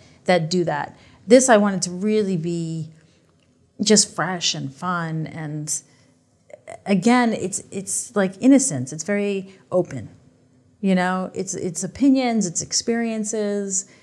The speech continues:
and, and you learn through those,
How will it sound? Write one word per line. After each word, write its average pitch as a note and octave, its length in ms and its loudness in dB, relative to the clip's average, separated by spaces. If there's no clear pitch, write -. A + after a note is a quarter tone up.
and, F#3+ 180 0
and G3 200 -2
you F#3+ 100 0
learn G3 800 0
through G3 400 4
those, - 440 0